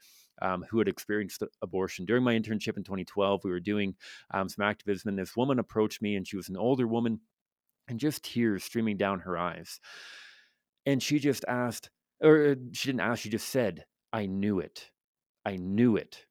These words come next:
And I asked her what she meant. She said twenty-two years before, um, before then in twenty twelve, so,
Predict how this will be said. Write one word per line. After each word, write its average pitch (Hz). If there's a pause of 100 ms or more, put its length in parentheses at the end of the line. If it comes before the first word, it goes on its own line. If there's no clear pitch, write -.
(220)
And 104
I 104
asked 117
her 127
what 117
she 107
meant. 101
She 104
said 98
twenty-two 143
years 107
before, 98
um, 87 (160)
before 110
then 90
in 87
twenty 95
twelve, 92
so, 87